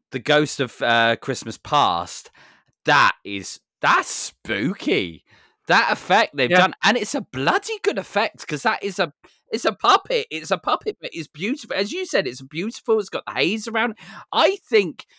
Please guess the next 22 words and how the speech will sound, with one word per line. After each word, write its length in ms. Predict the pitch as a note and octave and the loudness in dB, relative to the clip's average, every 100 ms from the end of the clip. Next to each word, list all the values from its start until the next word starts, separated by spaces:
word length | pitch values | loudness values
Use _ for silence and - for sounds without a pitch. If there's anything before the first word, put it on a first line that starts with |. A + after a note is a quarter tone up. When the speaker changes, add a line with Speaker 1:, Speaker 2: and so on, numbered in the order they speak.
| _ _ E3+ | _ _ -2
Speaker 1:
actually, 540 | F#3 - D#3 D#3 C3+ | 0 -4 -2 0 0
cine-, 400 | - - E3+ D#3+ - _ - - E3+ D3+ D3+ | -2 -2 0 -2 -4 _ -6 0 2 2 2
cinematically, 1000 | G#3 - - - - - A#2+ F2+ F2+ F#2+ G2+ | 0 0 -4 -6 -8 -12 -8 -6 -6 -10 -4
that's 340 | D#3 E3 - - | 0 0 0 -6
the 80 | C#3+ | -2
most 280 | A#2+ A2+ B2 | -2 -4 -8
impressive 460 | A2+ A#2 - B2 | -4 -4 -4 -6
ghost. 540 | G3+ - - - - _ _ _ | -4 -4 -6 -8 -16 _ _ _
Speaker 2:
I've 160 | F3 F#3 | 0 2
said 200 | G#3 F#3 | 0 2
that 160 | C#3+ - | 0 0
for 80 | |
years 360 | D3+ E3 C3 A#2+ | -2 0 0 -2
because, 540 | - C3 D3 C3+ - - _ - _ _ _ | -10 -6 -2 -2 -4 -10 _ -20 _ _ _
like, 280 | C3+ C3+ - _ _ _ _ E3 | 4 4 -2 _ _ _ _ -8
de-, 140 | B2 F3 C#3+ | -4 -4 2
they 180 | E3+ | 4
deliberately 1160 | D#3+ E3+ D#3+ F3+ F#3+ - F3+ D#3+ D#3 D3+ D3 C#3+ | 4 2 2 4 4 4 0 2 2 4 4 4
made 360 | C#3+ D#3 D3+ C#3 | 4 4 4 2
it 160 | B2+ | 0
look 500 | D3+ D3+ D3 - - D#3 | 2 4 4 2 -10 -12
weird 480 | D3 D3 C#3 B2 | 0 4 4 2